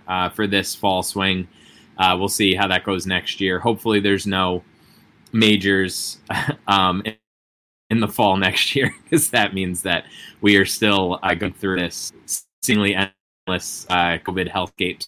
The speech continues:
So hopefully, we'll be back to normal for all of next year,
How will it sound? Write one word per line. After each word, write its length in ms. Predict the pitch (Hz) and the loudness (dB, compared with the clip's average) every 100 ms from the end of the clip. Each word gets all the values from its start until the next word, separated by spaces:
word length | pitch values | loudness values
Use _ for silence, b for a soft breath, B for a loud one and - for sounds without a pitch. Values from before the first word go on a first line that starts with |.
| _ | _
So 240 | - 92 - _ _ _ _ _ _ B B B _ _ _ | -6 -6 -6 _ _ _ _ _ _ B B B _ _ _
hopefully, 540 | 156 175 156 151 143 117 | 6 6 6 6 6 4
we'll 80 | |
be 60 | 110 | 2
back 260 | 98 95 - | 2 2 0
to 100 | 104 | -2
normal 420 | 98 92 90 85 _ _ _ _ _ - - | -2 0 -2 -6 _ _ _ _ _ -16 0
for 300 | 117 107 104 | 2 2 4
all 220 | 110 107 | 4 6
of 120 | 98 92 | 4 -2
next 240 | - - | -6 -2
year, 300 | 101 92 87 | 0 0 -2